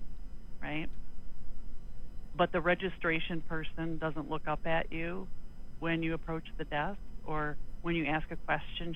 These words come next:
she's rolling her eyes, it's clear that there's a huge disconnect between the words on the wall and how people are living,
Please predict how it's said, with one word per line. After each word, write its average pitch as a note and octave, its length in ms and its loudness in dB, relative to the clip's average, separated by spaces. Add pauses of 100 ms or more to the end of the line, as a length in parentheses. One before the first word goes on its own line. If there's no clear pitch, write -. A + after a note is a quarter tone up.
she's D3+ 200 -4
rolling D3+ 340 -2
her D3+ 100 -2
eyes, D3 440 -2 (1080)
it's G3+ 180 4 (260)
clear C#4 280 6
that A#3+ 200 4
there's F3+ 220 2
a D#3 100 0 (160)
huge A3+ 240 -2 (100)
disconnect E3+ 680 0
between D#3 560 0
the D#3 60 0
words D#3 360 0
on E3+ 160 2
the E3 80 -2
wall D3+ 640 2 (600)
and E3 120 0
how D#3+ 260 0
people D#3+ 320 0
are D3 160 -2
living, D3 560 -2